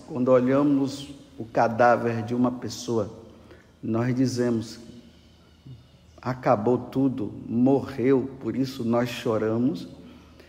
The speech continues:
Deus não vê a morte, porque pra Deus não existe a morte em si, essa morte. E a morte é o quê? É a passagem dessa vida pro outro lugar.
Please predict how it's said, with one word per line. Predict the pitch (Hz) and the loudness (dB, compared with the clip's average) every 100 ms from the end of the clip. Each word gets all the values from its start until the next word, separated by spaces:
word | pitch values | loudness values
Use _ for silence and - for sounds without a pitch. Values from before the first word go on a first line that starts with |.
| _ - - | _ -20 -18
Deus | 117 117 123 160 185 220 208 - - - - - - - - - | -12 -2 6 8 8 6 2 -6 -12 -16 -20 -20 -20 -20 -20 -14
não | - 127 139 180 175 | 2 6 8 6 4
vê | 127 117 147 170 135 - - - | 2 4 6 6 2 -6 -14 -4
a | 135 | 0
morte, | 131 123 120 117 - - - 117 - - - - - _ _ _ - | 2 4 2 0 -4 -14 -14 -16 -18 -20 -20 -20 -20 _ _ _ -20
porque | - 135 | -4 -2
pra | 127 139 | 4 4
Deus | 123 135 147 | 6 6 6
não | 151 | 6
existe | 151 123 139 165 156 123 95 - - - - | 6 4 2 2 0 -4 -6 -8 -20 -12 -2
a | 123 | 0
morte | 117 117 117 113 - | 2 2 0 -2 -8
em | 117 107 | -6 -6
si, | - 117 104 - - - - _ - | -8 -10 -10 -12 -20 -20 -20 _ -20
essa | - 123 | -6 -2
morte. | 117 120 120 - - - - - - - _ _ _ _ _ _ _ _ _ _ - | 2 4 2 -2 -12 -14 -18 -20 -20 -20 _ _ _ _ _ _ _ _ _ _ -6
E | 131 139 | 2 6
a | 135 | 6
morte | 127 151 180 - | 8 6 6 4
é | |
o | 147 | 4
quê? | - 190 - - - - - | 6 4 2 -10 -16 -12 0
É | |
a | 131 | 0
passagem | - 113 - 107 123 | 0 -6 -4 -4 -4
dessa | 139 139 156 | -6 -2 -2
vida | 127 123 143 | -2 -4 -4
pro | - | 2
outro | 480 480 480 | 2 4 2
lugar. | 415 139 - - - | 4 4 2 -12 -14